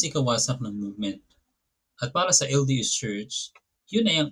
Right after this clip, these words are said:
araw na namatay si Joseph Smith na founder.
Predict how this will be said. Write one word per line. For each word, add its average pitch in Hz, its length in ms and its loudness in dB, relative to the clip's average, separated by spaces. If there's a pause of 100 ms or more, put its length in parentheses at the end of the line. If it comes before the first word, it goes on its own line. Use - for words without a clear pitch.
araw 139 400 6
na 110 320 -2
namatay 120 720 0
si - 160 -2
Joseph 127 400 0
Smith 101 400 -6 (160)
na 117 80 -2
founder. 104 560 -6